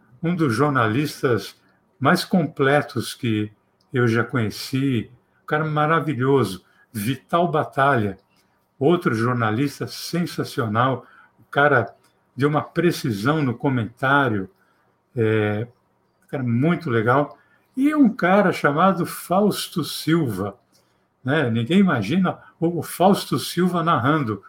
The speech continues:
um jogo. O Fausto, ele foi um dos narradores do Desafio ao Galo que permaneceu no ar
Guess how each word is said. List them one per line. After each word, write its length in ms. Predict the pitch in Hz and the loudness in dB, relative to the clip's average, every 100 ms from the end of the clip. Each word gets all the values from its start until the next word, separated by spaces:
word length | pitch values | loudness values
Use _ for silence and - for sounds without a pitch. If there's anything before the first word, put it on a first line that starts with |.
| - _ | -20 _
um 100 | 160 | -2
jogo. 360 | 113 113 160 180 | 0 2 2 2
O 40 | |
Fausto, 720 | 185 160 175 180 - 196 185 185 _ _ _ | 2 4 4 2 0 2 2 -2 _ _ _
ele 300 | 139 160 170 | 0 2 0
foi 400 | 170 - 151 160 | -2 2 4 4
um 140 | 156 165 | 2 -2
dos 180 | 156 127 | -2 -2
narradores 600 | 143 135 120 135 139 117 | -2 -2 0 0 0 -2
do 140 | 120 | -4
Desafio 460 | 117 110 127 - 185 | -4 -4 -4 0 0
ao 80 | |
Galo 240 | 175 185 185 | 2 0 0
que 100 | 190 | -4
permaneceu 800 | - 175 180 175 143 - 160 170 | -4 0 2 0 -2 -2 -2 0
no 160 | 156 | 0
ar 240 | 139 160 | 2 0